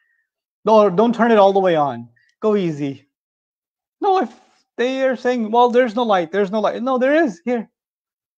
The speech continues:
And that may be offensive to somebody, that may be hurtful to somebody, but you gotta do what you gotta do. You've gotta speak the truth. And that's, again, وَجَادِلْهُمْ بِالَّتِي هِيَ أَحْسَنُ. This is not, by the way,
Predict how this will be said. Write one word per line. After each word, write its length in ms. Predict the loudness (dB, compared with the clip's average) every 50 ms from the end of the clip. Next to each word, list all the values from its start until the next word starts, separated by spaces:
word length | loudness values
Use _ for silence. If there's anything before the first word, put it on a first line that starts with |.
| _ _ _ _ _ _ _ -2
And 340 | -2 -2 0 -2 -6 -8 -10 -14 -18 -2 0
that 220 | 0 0 0 -2
may 240 | -6 -4 -2 -2 -2
be 180 | -2 0 0 -2
offensive 460 | -2 -2 -2 -4 -2 -4 -6 -8 -8
to 100 | -10 -10
somebody, 320 | -8 -8 -8 -8 -10 -10
that 140 | -10 -10 -10
may 160 | -6 -6 -6
be 140 | -6 -8 -10
hurtful 360 | -10 -10 -12 -10 -8 -8 -8
to 80 | -8 -8
somebody, 320 | -10 -10 -8 -6 -6 -6
but 160 | -6 -8 -8
you 100 | -6 -2
gotta 220 | 0 0 0 0 -2
do 80 | -4
what 160 | -6 -6 -8 -12
you 60 | -10
gotta 180 | -10 -10 -10
do. 140 | -10 -16 _ _ _ _ _ _ _ _ _
You've 140 | -14 -10 -4
gotta 220 | -2 -2 -2 -2
speak 300 | -6 -8 -12 -14 -16 -16
the 80 | _ _
truth. 300 | _ -18 -18 -18 -18 -18 _ _ _ _ _ _ _ _ _ _
And 140 | -8 -2 -2
that's, 160 | -2 -2 -4
again, 400 | -10 -8 -4 -2 -2 -2 -2 -4
وَجَادِلْهُمْ 680 | -4 -6 -2 0 0 0 0 0 -4 -6 -6 -8 -8 -8
بِالَّتِي 400 | -8 -8 -8 -10 -12 -14 -18 -16
هِيَ 60 | -16
أَحْسَنُ. 280 | -16 -16 -16 _ -8 -6
This 180 | -6 -6 -4
is 140 | -6 -6 -2
not, 240 | 0 0 0 2 0
by 140 | -2 -2 -2
the 100 | 0 -2
way, 260 | -2 0 0 -2 -2